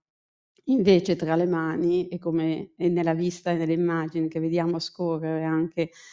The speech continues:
nei mass media e che, eh, effettivamente, come dire, è un processo che a questo punto è molto avanzato e diventa molto difficile tornare indietro.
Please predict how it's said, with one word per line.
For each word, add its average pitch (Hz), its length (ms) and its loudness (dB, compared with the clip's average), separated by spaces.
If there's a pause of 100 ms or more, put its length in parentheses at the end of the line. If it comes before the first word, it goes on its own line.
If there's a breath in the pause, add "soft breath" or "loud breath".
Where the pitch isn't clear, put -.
(220 loud breath)
nei 175 120 2
mass 180 260 0
media 175 420 0 (300 loud breath)
e 185 260 6
che, 180 580 4
eh, 170 380 0
effettivamente, 175 880 2
come 170 180 2
dire, 180 120 4
è 175 40 4
un 180 60 2
processo 185 500 0
che 190 100 -4
a 175 60 -4
questo 180 240 -6
punto 190 280 -2
è - 20 2
molto 185 260 2
avanzato 165 640 -2
e 165 60 0
diventa 170 400 0
molto 180 320 2
difficile 156 580 -4
tornare 147 360 -8
indietro. 139 440 -12